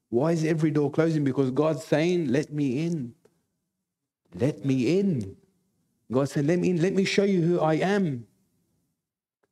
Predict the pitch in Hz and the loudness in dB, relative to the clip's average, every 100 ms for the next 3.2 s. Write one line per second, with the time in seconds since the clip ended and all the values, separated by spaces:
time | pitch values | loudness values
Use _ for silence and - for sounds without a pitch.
0 | _ _ _ _ _ _ _ _ _ - | _ _ _ _ _ _ _ _ _ -2
1 | 117 123 180 170 147 113 165 - 175 - | 0 0 0 0 0 0 0 0 -2 0
2 | - 175 170 131 151 127 131 127 185 190 | 0 0 0 0 0 0 -2 -2 -2 -2
3 | 117 | -4